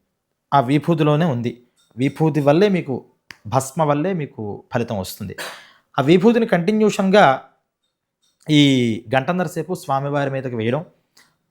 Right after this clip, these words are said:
పన్నెండున్నర సమయానికి ఈ విభూది వేయడం అనేది ఆపేసేయండి. స్వామివారికి ధూపం, దీపం ఇచ్చి, మీరు ఏదైతే ప్రసాదం నివేదన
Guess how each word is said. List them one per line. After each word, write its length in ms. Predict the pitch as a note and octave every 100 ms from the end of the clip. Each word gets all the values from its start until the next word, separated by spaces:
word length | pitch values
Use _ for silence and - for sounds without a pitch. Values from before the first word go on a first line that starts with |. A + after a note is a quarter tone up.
| -
పన్నెండున్నర 680 | D3+ F3+ F3+ F3+ E3+ D#3+ D3+ D3
సమయానికి 500 | C3+ D#3+ C#3+ - D3 G2+ -
ఈ 40 | B2 A#2
విభూది 340 | C3+ D#3 D3
వేయడం 220 | C3+ B2+ A#2+
అనేది 180 | A#2 A2+
ఆపేసేయండి. 560 | G#2+ C3 C3 B2 C#3 F3+ - _ _ _ _ _ _ _ _ _
స్వామివారికి 600 | - D3 D3+ D#3 D3+ C#3 A2
ధూపం, 300 | D3 D3+ E3 D#3+
దీపం 300 | C3+ C#3 D#3+ F#3 _ _ _
ఇచ్చి, 280 | B2 - F#3+ - - -
మీరు 140 | C3+ C3
ఏదైతే 260 | D3 D3 C#3+
ప్రసాదం 340 | C3 C3 C3+ C3+ C3+ _ _ - A2+ A2+ A#2+
నివేదన 260 | A#2+ C3